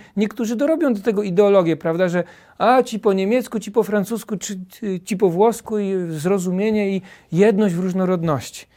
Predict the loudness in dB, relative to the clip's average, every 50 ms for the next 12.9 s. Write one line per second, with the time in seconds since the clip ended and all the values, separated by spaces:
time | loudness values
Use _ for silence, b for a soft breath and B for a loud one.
0 | b b b b -6 -4 0 2 4 4 4 4 2 -2 -4 -4 -4 -6 -6 -4
1 | -2 0 0 0 -2 -2 -6 -4 0 2 4 4 6 6 4 4 2 2 0 -4
2 | -4 -4 -2 0 0 0 0 0 -2 -4 0 4 4 4 4 4 0 -4 -4 -4
3 | -6 -4 -4 -4 -4 -4 -4 -4 -4 -4 -6 -10 B B B B B B B B
4 | B B B B B B -2 0 0 2 2 2 2 2 0 -2 -6 -14 -16 -16
5 | -12 -6 -4 -4 -4 -2 0 2 2 2 2 0 -2 0 0 0 0 2 0 0
6 | 2 2 2 2 2 2 2 4 4 4 6 4 4 2 2 2 2 2 2 2
7 | 2 -2 -4 -4 -2 -2 -2 -2 -4 -2 -2 -4 -2 -4 -4 -4 -4 -2 -2 0
8 | -2 -2 -2 -4 -6 -6 -8 -2 0 2 2 2 2 2 2 0 0 -4 -6 -6
9 | -6 -4 -4 -4 -4 -4 -6 -6 -8 -8 -6 -4 -4 -2 -2 -4 -4 -4 -6 -4
10 | -2 0 0 0 -2 -4 B B B B B B -10 -8 -4 -2 0 2 2 0
11 | 0 0 4 4 4 4 2 0 0 0 0 -2 -2 -2 0 0 2 2 0 -2
12 | -2 -2 -2 -4 -4 -6 -10 _ _ -8 -4 -2 -2 -2 -2 -6 -10